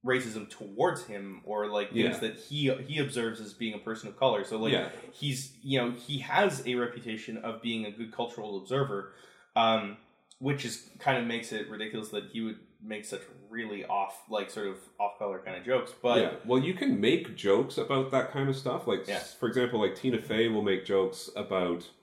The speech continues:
Speaker 2: you know, different groups or whatever.
Speaker 1: Yeah.
Speaker 2: But usually the point of those jokes is to say more about society than that group themselves.
Speaker 1: Yeah.
Speaker 2: As opposed to these tweets from Trevor Noah, which were really just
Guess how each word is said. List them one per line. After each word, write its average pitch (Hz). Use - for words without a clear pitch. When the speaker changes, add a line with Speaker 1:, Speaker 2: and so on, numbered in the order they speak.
Speaker 2:
you 104
know, 92
different 101
groups 85
or 85
whatever. -
Speaker 1:
Yeah. 110
Speaker 2:
But -
usually 143
the 120
point 160
of 107
those 95
jokes 95
is 92
to 95
say 101
more 104
about 92
society 98
than 87
that 85
group 90
themselves. 90
Speaker 1:
Yeah. 101
Speaker 2:
As 95
opposed 101
to 85
these 117
tweets 117
from 101
Trevor 90
Noah, 92
which 87
were 95
really 92
just 85